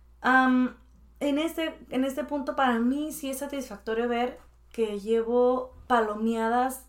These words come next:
<laughs> así de, "Sí lo hice, sí lo hice, sí lo hice". Y en esta ocasión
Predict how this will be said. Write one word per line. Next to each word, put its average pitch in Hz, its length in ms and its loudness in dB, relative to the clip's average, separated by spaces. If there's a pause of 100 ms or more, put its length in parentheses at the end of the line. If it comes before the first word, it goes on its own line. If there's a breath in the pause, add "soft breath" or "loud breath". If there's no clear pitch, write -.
(280)
<laughs> 240 480 0
así 202 240 -4
de, 190 160 -6
"Sí 240 160 -4
lo 262 140 0
hice, 269 200 -8
sí 247 120 -6
lo 247 120 2
hice, 233 240 -2
sí 226 160 -6
lo 196 140 -6
hice". 208 340 -12 (560 soft breath)
Y 247 160 -6
en 269 100 -2
esta 277 240 -4
ocasión 262 580 -4